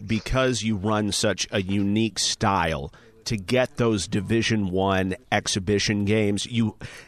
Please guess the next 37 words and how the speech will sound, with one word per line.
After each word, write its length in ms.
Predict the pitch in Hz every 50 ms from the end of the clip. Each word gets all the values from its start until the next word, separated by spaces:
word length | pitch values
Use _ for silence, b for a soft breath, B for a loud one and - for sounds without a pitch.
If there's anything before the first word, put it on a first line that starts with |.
| B - 104
from 300 | - 135 135 117 107 101
what 240 | - 110 123 139 139
I 80 | 143 139
can 160 | - 123 113
remember, 260 | 107 110 107 104 104
you've 220 | 101 98 101 95 104
had 200 | 110 101 98 98 -
O 140 | 123 123 131
U, 420 | 117 113 120 117 113 113 113 107
O 180 | - 117 110 110
S 180 | 110 104 - -
U, 380 | 104 101 98 98 98 98 95 - -
and 520 | 113 98 95 92 92 92 90 90 90 90 80
Tulsa 600 | - 131 120 104 107 - - 101 92 92 104 -
now 280 | - 107 101 87 90 87
since 320 | - - 113 107 95 -
you've 140 | 104 98 87
been 200 | 104 107 98 95
there, 180 | 92 90 90 92
and 140 | 98 98 95
I 80 | 101
may 160 | 101 98 101
be 140 | 98 98 95
forgetting 460 | - - 107 95 101 98 95 90 90
one 200 | 92 95 92 90
in 120 | 90 90 92
there 160 | 92 85 85
somewhere. 440 | - - 110 98 95 85 80 76 73 B B B B B B B B B B -
But 320 | 101 117 107 131 139 -
is 240 | 90 135 127 120 139
that 320 | 156 165 - - 107 90
difficult 540 | 104 120 127 - - 180 - 170 170 165 107
just 220 | 123 139 135 -
because, 680 | - 123 107 - 123 120 117 113 110 98 - - - -
you 160 | - 113 117 120
know, 320 | 123 123 123 127 127 113
i-, 380 | 113 120 - 123 123 120 131 123